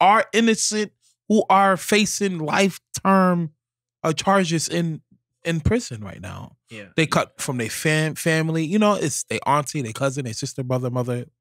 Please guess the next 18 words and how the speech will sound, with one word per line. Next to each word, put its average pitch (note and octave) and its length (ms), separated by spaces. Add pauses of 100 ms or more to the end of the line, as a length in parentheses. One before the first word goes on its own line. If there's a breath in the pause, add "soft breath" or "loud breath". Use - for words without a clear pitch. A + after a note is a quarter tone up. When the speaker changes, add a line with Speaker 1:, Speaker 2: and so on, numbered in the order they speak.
Speaker 1:
lover, B2 320 (260)
et D#3+ 120
cetera. C3+ 360
You E3 120
know F3+ 80
what F3 80
I - 20
mean? F#3 160
It's E3 140
Speaker 2:
And, C#3 80
Speaker 1:
like - 180 (380)
Speaker 2:
like, C3+ 160
I C#3+ 100
haven't E3+ 300
fact C#3+ 340
checked F3+ 240
it F3+ 60
yet, F3+ 260